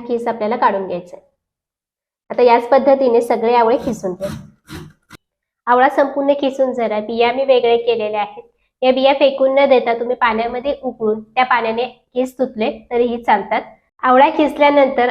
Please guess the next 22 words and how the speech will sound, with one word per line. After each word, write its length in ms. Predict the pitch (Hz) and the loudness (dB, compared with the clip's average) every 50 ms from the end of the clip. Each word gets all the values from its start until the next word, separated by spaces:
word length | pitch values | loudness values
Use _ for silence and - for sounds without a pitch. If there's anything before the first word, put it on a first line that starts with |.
| 240 | 0
आवळा 260 | 247 247 240 247 269 285 | 0 0 2 4 4 4
वेगळा 280 | 285 277 269 262 269 269 | 4 6 6 6 4 4
झाला 280 | 269 269 262 247 220 220 | 2 0 -2 0 0 0
आणि 180 | 226 240 247 247 | 0 -2 -6 -6
त्याच्यातल्या 420 | - 247 226 262 247 - - 262 | -6 -6 -4 -4 -4 -2 0 -2
बिया 260 | 269 269 254 233 240 247 | -2 0 -2 -2 0 2
वेगळ्या 320 | 254 240 220 214 214 208 | 2 2 2 0 -2 -4
झाल्या. 260 | 202 - 196 185 185 - _ _ _ | -4 -6 -12 -14 -14 -16 _ _ _
बियांचं 380 | 247 240 240 240 233 233 285 | -2 0 0 0 0 0 0
वजनी 280 | 269 262 254 - - 262 | 0 0 0 0 0 0
प्रमाण 340 | 262 269 262 262 254 262 254 | 2 2 2 2 0 -2 -2
केलं 280 | 262 262 247 240 220 | -2 -4 -4 -4 -6
ना 80 | 214 220 | -6 -8
तर 160 | 220 - 247 | -4 -4 -2
जवळपास 420 | 226 247 240 240 240 - 262 - - | 0 0 0 0 0 0 -2 0 0
चाळीस 280 | 277 247 233 233 233 - | 0 0 0 -4 0 0
ते 60 | 277 | 0
पन्नास 440 | - - 240 226 226 226 240 269 - - | 0 0 -2 -2 0 -2 -2 -4 -4 -4
ग्रॅम 200 | 247 226 226 220 226 247 | -2 -2 -2 -4 -4 -2
या 80 | 262 | 0
बिया 260 | 269 285 269 254 247 262 | 0 2 2 0 2 2
होतात 320 | 247 220 - - 196 175 | 0 -2 -4 -6 -10 -12